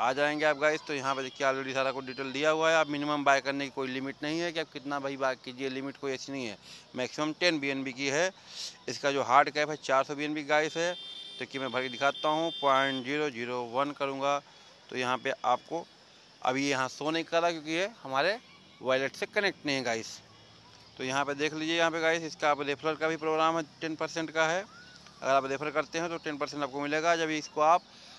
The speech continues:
अपने contact address पे डीएफ में paste करेंगे तो वहाँ अपने आप सारा कुछ detail feed हो जाएगा guys।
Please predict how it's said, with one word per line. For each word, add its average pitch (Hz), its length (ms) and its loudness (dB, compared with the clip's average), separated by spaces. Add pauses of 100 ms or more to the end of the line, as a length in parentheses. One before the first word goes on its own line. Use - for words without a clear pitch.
(120)
अपने 151 340 2 (280)
contact 135 380 0
address 143 320 -2
पे 156 160 -8
डीएफ 143 240 0
में 147 140 -6
paste 147 220 -6
करेंगे 156 260 -2
तो 170 80 -4
वहाँ 156 120 4
अपने 151 160 -4
आप 147 120 0
सारा 139 240 0
कुछ 139 180 -10
detail 156 300 -4 (440)
feed 175 200 0
हो 135 80 2
जाएगा 123 220 4
guys। 110 300 -4